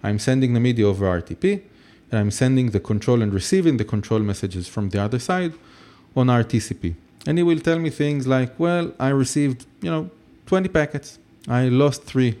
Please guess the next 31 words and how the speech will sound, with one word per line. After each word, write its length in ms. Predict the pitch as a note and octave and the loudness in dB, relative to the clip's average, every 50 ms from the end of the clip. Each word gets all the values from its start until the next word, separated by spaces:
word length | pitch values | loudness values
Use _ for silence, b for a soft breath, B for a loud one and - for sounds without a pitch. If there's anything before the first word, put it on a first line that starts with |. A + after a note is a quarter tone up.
| - - | -6 -4
along 300 | B2+ A#2 A2+ A2+ A#2 A2+ | -2 0 0 0 0 0
the 100 | A#2+ B2 | 0 0
way. 260 | G2+ F#2 F#2 F#2 F#2 - - b b b b b b b b b b - | 0 0 -2 -2 -6 -10 -16 b b b b b b b b b b -4
I 80 | A#2+ A#2+ | -2 -2
saw 240 | A#2+ - - D3 C#3 | 0 2 2 2 4
jitter 560 | - - D3 C#3+ - D3+ C#3+ C#3 C3+ C3 B2+ - - - - - | 4 2 0 2 2 2 2 2 2 0 -4 -8 -16 -18 -12 -6
with 240 | B2+ B2 B2 A2 | -2 -2 0 2
these 300 | B2 C3 C3 B2+ A#2 G#2+ | 2 4 4 2 0 -2
values 440 | G#2 G#2 B2 B2 A#2+ A#2 A#2 A2 G2 | 0 0 2 2 2 2 0 0 0
in 140 | G#2+ G2+ F#2+ | 0 0 -2
it. 180 | F2+ E2+ - - | -2 -4 -6 -12
So 240 | - - - A2+ G#2+ | -12 -6 -6 -6 -4
just 300 | - - B2 - - - | -4 -4 -6 -6 -4 0
know 200 | B2 A#2+ A2+ G#2+ | 2 2 2 2
that 180 | G#2 G2 F#2 | 0 -2 0
there 100 | - G#2 | 0 0
might 280 | G2+ G#2 G2+ G2 F2+ F#2 | 0 0 0 -2 -2 -2
be 120 | - G2+ | 0 0
an 120 | F#2+ F#2+ G#2+ | 0 0 0
issue 420 | G#2+ G#2 - - G#2 F#2 F2+ F2+ - - | -2 -4 -4 -4 -4 -4 -4 -6 -8 -10
clogging 400 | - - A2 G2+ G2 G#2 G2+ F#2+ | -6 -2 -2 -2 0 0 -2 0
the 80 | F#2 | 0
network 400 | F#2 G2 G2 - - F#2 F2 - | 0 -2 -2 -2 -4 -6 -6 -6
soon." 280 | - - G#2 F#2+ F2 F2 | -6 -4 -4 -4 -4 -4
And 120 | F2 F2 B B B B B B B B B B B B B _ | -6 -8 B B B B B B B B B B B B B _
these 200 | - D#3+ F3 - - | 0 0 0 2 2
types 260 | - E3 D#3+ - - | 0 -2 0 -2 -4
of, 220 | E3 D#3 - - - - | -4 -4 -6 -12 -10 -6
uh, 280 | - A#2 A2 G#2+ G#2+ G#2+ | -2 0 0 0 0 0
data 440 | G#2+ A2+ A#2 A2+ E3 F3+ G3+ - G3+ | -2 -4 -2 2 2 2 2 0 -2
points 460 | - - B2 A#2 B2+ C3+ - - - | 0 0 0 2 0 -2 -6 -12 -16